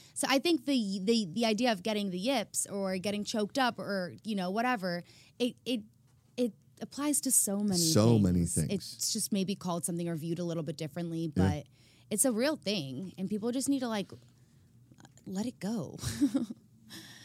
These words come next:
Speaker 1: You know, if you're not in that person's brain, how the hell do you know what they're feeling?
Speaker 2: Correct. Uh, Helsing seven seven four seven says, "Actually, what Josh said makes sense, but the beer part was weird."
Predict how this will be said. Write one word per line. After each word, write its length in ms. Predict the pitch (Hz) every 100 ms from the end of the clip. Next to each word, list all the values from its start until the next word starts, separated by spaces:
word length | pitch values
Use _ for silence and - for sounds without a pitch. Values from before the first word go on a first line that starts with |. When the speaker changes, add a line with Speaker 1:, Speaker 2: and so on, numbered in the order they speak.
| - - - -
Speaker 1:
You 220 | 269 208
know, 260 | 190 196 254
if 120 | 247 226
you're 80 |
not 180 | 247 247
in 80 | 233
that 140 | 233
person's 300 | 214 233 208
brain, 240 | - 202 190
how 80 | 226
the 80 | 233
hell 260 | - 190
do 80 | 190
you 100 | 185
know 80 | 175
what 100 | 175
they're 120 | 170
feeling? 460 | 165 185 - 73 180
Speaker 2:
Correct. 400 | 165 156 143 - - - - _
Uh, 160 | 87 87 -
Helsing 360 | 117 131 120
seven 300 | 95 110 101
seven 180 | 95 95
four 160 | 90 92
seven 180 | 87 82
says, 180 | 80 -
"Actually, 280 | 117 - 98
what 80 |
Josh 240 | 90 110 107
said 140 | 95
makes 200 | 90 87
sense, 180 | 104 90
but 160 | - 82
the 60 |
beer 260 | 80 82 92
part 240 | 98 87
was 140 | 80 71
weird." 240 | 76 -